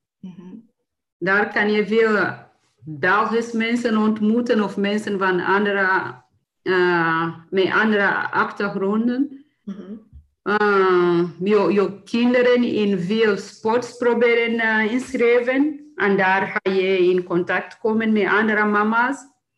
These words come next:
Speaker 1: Mhm.
Speaker 2: En wat ik gele-, geleerd heb, is dat, eh, er zijn heel veel mensen die open zijn.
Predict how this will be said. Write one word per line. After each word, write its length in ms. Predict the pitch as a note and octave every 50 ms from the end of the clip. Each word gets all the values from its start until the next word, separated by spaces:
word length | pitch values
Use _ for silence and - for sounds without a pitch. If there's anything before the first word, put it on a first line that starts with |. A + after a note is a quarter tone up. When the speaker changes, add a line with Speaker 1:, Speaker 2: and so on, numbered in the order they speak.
| _
Speaker 1:
Mhm. 120 | - G3 F3 - F3 E3 - - _ _ _ _ _ _ _ _ _ _
Speaker 2:
En 180 | - G#3 G3+ G3
wat 240 | G3+ G3+ A3 A3 A3
ik 160 | A#3 G#3+ -
gele-, 280 | - A3+ G#3 G#3 - -
geleerd 540 | G#3+ G3 G#3+ G#3 G3+ A3 B3 D4 - - -
heb, 260 | D4 C#4 C#4+ C#4+ -
is 200 | G3+ A#3 A3+ -
dat, 340 | A#3 G#3+ G#3 G3+ G#3 - -
eh, 240 | A3+ G#3 G3+ G3+ G3
er 220 | G3 G3 G3 - -
zijn 300 | - - A#3 A3+ A3+ A3+
heel 340 | A3+ A3 A#3+ C#4 C#4+ C#4 B3
veel 240 | G#3 B3 B3 B3 A#3+
mensen 440 | A#3 A#3+ B3 B3+ B3 - A#3+ G#3+ G3+
die 180 | G3 F#3+ -
open 560 | - G3 G#3+ B3+ B3+ - D4 C#4+ C#4+ E4 F4 D4+
zijn. 300 | - C#4+ D4+ D#4+ F4+